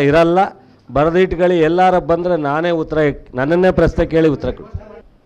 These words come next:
contested candidate ಇದ್ದಾರೆ, ಹಾಗಾಗಿ ಅದನ್ನ ಪಕ್ಷ, ನಮ್ಮ ಪಕ್ಷದಲ್ಲಿ ಒಂದು ಶಿಸ್ತಿದೆ. ಸಿದ್ದರಾಮಯ್ಯನವ್ರ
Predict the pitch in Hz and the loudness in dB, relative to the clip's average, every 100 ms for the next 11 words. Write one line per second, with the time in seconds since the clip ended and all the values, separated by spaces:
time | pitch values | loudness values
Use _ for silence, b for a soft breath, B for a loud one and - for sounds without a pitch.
0 | _ 135 131 156 147 165 156 139 139 139 | _ -10 -8 -8 -6 -6 -8 -8 -8 -4
1 | 147 143 123 123 104 90 b b - 123 | -6 -6 -2 -2 -2 -10 b b -4 -2
2 | 151 160 165 143 156 - b b - 113 | 2 2 2 -2 -6 -8 b b -14 -10
3 | 123 156 202 - 139 - - 196 202 - | -8 -6 -8 -6 -6 -6 -4 -4 -4 -8
4 | - b b b _ - 107 127 160 175 | -18 b b b _ -16 -8 -6 -4 -4
5 | - 151 - 160 160 123 - 143 - - | -2 -4 -6 -6 -4 -6 -8 -12 -10 -12
6 | 113 95 - b b b _ _ - _ | -10 -10 -14 b b b _ _ -20 _
7 | _ _ _ _ _ 139 131 160 175 180 | _ _ _ _ _ -14 -6 -2 0 0
8 | 175 175 175 170 | -2 -2 -2 0